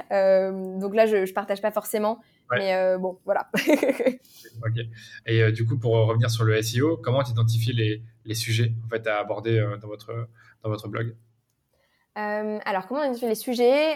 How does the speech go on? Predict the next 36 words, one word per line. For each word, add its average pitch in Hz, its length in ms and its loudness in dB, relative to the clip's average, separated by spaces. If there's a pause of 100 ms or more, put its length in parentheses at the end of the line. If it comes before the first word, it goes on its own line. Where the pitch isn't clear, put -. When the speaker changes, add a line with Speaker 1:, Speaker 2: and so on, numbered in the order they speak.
Speaker 1:
Euh, 190 600 -2
déjà, 233 200 2
on 226 60 2
va 196 100 4
regarder 208 360 2
les 214 80 4
mots-clés. 226 560 4
Donc 226 100 -8
ça, 247 100 0
on 233 40 2
était 202 160 -2
accompagné, 208 500 -2
on 208 100 -4
a, 185 120 -4
on 185 80 -8
a 185 80 -4
fait 190 100 -8
un 190 80 -4
audit 202 180 -8
S 202 200 -6
E - 20 -2
O, 214 80 -2
donc 190 260 -6
je - 120 -14
recommande 208 460 0
quand 190 100 -2
même 185 180 -6
parce 185 160 -8
que 185 80 -12
c'est, 180 380 -8
c'est - 200 -10
une 180 180 -4
Speaker 2:
Ouais. 196 60 -4
Speaker 1:
expertise 196 520 -4
qui - 120 -10
est, 180 340 -6